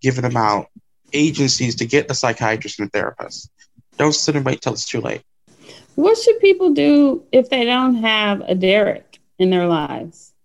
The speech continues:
Speaker 2: You know where all these resources are. You, you're prepared to help people.
Speaker 1: Mm-hmm.
Speaker 2: What should people do when they don't have someone like you?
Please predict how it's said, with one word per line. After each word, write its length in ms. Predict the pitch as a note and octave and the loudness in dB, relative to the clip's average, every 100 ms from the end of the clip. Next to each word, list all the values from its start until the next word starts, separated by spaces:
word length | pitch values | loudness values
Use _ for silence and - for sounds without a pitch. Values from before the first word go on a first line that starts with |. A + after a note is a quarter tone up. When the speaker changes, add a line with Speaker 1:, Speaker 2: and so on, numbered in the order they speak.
| _ | _
Speaker 2:
You 240 | G#3+ A3+ D4 | -2 4 6
know 240 | C#4+ B3 | 6 6
where 160 | B3 A3+ | 2 2
all 160 | G#3+ | 2
these 200 | G#3 A3 | 2 0
resources 760 | G3+ G3+ G#3 G3 G3 G#3 G3+ F#3+ | 2 0 2 0 0 -4 -6 -2
are. 180 | F#3 F3 | 0 0
You, 440 | F#3 G#3 G#3 G3+ - _ - | 2 2 2 0 -4 _ 0
you're 140 | G#3+ | 0
prepared 760 | A3 A3 G#3+ A#3+ D4+ D#3+ C3+ - | 2 -4 0 2 2 0 -4 -6
to 220 | G#3 G3 - - | -2 -2 -4 -6
help 240 | A3+ D4 | -4 -4
people. 440 | G3+ F3+ E3+ D3 C#3+ _ _ B2+ | -2 -4 -4 -10 -12 _ _ -6
Speaker 1:
Mm-hmm. 420 | A#2 A2 A2+ C#3 - _ _ - | -4 -4 -6 -8 -16 _ _ -6
Speaker 2:
What 300 | A3 C4+ C#4+ | 2 2 2
should 160 | D4+ | 0
people 260 | D4 C#4 C#4 | 2 2 0
do 300 | B3 C4 A#3+ | 0 2 2
when 180 | A3 G#3+ | 0 -2
they 120 | A3 | -2
don't 220 | A3 A3 | -2 -2
have 240 | G#3+ G#3 G3+ | -2 -6 -4
someone 340 | G#3+ G3+ F#3+ | -2 0 0
like 260 | F#3+ F3+ - | -2 -4 -2
you? 180 | E3+ | -4